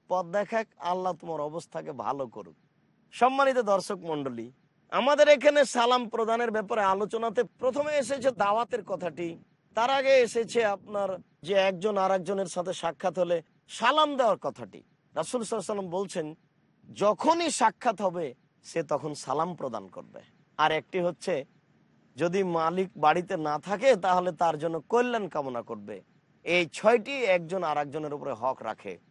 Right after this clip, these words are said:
এক, মানুষ অসুস্থ হলে দেখতে যেতে হবে। দুই, মানুষ মারা গেলে জানাজায় যেতে হবে। তিন, দাওয়াত দিলে কবুল করতে হবে।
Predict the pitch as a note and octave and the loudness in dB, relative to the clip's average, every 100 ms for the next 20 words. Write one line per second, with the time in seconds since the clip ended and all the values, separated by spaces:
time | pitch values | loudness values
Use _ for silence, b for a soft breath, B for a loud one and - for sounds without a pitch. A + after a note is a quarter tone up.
0 | _ _ - D#3+ D3+ - _ _ D3 E3+ | _ _ 0 4 4 2 _ _ 0 2
1 | F#3+ E3+ - C#3+ C#3 - F3 - G3 F3+ | 2 -2 -2 2 2 0 -8 -6 -2 -2
2 | F#3+ C4+ _ - D3 E3+ - C3 A2+ G#2+ | -2 -8 _ -4 0 0 0 -4 -4 -8
3 | F#2+ F#2 F#2 _ _ _ C3 C3 G3 C#3+ | -10 -12 -20 _ _ _ -2 4 4 4
4 | G2+ - - D#3+ F#3 E3+ D3+ D#3 F3+ F#3 | -2 -14 -4 0 0 -2 -2 2 2 2
5 | G3+ B3 - _ _ _ _ B2 E3+ F#3 | 2 -2 -4 _ _ _ _ 0 2 4
6 | F#3+ F3 D3+ B2+ G#2+ G#2+ G#2 A2 _ - | 2 2 2 -4 -8 -12 -14 -18 _ -4
7 | G#3 E3 G#2+ _ _ _ _ B2 B2 D#3+ | 0 0 -2 _ _ _ _ -6 2 4
8 | F#3 F3+ E3 G#3+ C4 C#4+ _ _ - F#3 | 4 2 -2 0 0 0 _ _ -2 0
9 | F#3 D#3 D#3+ - B2 G#2 F#2+ | 0 -4 -6 -4 -6 -6 -12